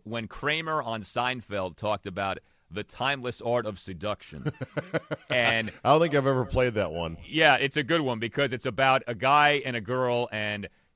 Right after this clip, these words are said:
Speaker 1: she pursued, and I withdrew, and I pursued, and she withdrew, and so we danced. And that's what this was. This was,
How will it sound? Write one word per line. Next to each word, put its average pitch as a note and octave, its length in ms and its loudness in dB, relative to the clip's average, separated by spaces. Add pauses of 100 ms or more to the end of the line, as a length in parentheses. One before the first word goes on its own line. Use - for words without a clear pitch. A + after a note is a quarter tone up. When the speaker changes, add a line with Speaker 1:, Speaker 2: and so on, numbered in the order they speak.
Speaker 1:
she E3 200 2
pursued, D3 640 -4
and A#2 120 -4
I C3 160 2
withdrew, B2 580 -2
and A2 80 -2
I B2 120 2
pursued, A#2 640 -4
and G2+ 100 -6
she B2+ 220 -6
withdrew, A2+ 540 -4
and G#2 180 -6
so B2+ 180 -4
we C#3+ 160 -6
danced. G#2 500 -10
And A2+ 160 -8
that's E3 220 2
what G3+ 160 0
this A3 180 0
was. A3 380 4
This E3 240 -4
was, E3 420 0